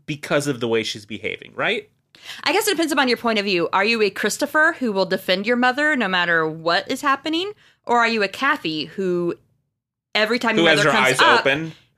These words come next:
Speaker 2: every time your mother comes up is like, "When we get out of here? When we get out of here? What about, is he dead yet? When are we getting out of
Speaker 1: <laughs>
Speaker 2: here? Mom, Mom, we've been up here for three months. Mom, please."
Speaker 1: And the mother's just like, "You're just like me. I hate you."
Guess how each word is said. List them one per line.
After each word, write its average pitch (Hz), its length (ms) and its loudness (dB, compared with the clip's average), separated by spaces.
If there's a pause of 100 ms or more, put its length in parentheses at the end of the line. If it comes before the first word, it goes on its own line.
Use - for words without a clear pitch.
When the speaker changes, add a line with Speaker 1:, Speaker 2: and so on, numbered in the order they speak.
(480)
Speaker 2:
every 262 220 2
time 269 100 2
your 247 80 2
mother 226 180 2
comes 220 200 -2
up 233 160 0
is 208 100 -4
like, 185 160 -2 (380)
"When 190 160 -4
we 185 60 -2
get 196 120 0
out 190 100 2
of 185 60 -2
here? 151 240 -6
When 190 140 -2
we 196 80 2
get 190 120 0
out 185 140 0
of 170 60 -2
here? 143 200 -4 (280)
What 185 160 2
about, 190 320 2
is 196 180 -2
he 220 100 -2
dead 190 200 0
yet? 185 240 0
When 214 120 0
are 226 40 0
we 233 80 -2
getting 220 160 2
out 220 100 2
of - 60 2
Speaker 1:
<laughs> - 0 -
Speaker 2:
here? 175 260 0
Mom, 220 320 2 (120)
Mom, 220 340 2
we've 226 100 -2
been 254 80 4
up 262 80 2
here 233 80 0
for 196 80 -6
three 254 200 2
months. 240 340 0
Mom, 247 320 2 (100)
please." 302 480 0 (600)
Speaker 1:
And 165 220 2 (100)
the 156 100 4
mother's 123 420 2
just - 180 -8
like, 117 200 -8
"You're 139 120 2
just - 380 -4
like 110 240 -2
me. 104 300 0
I 107 160 0
hate 101 300 -6
you." 95 300 -6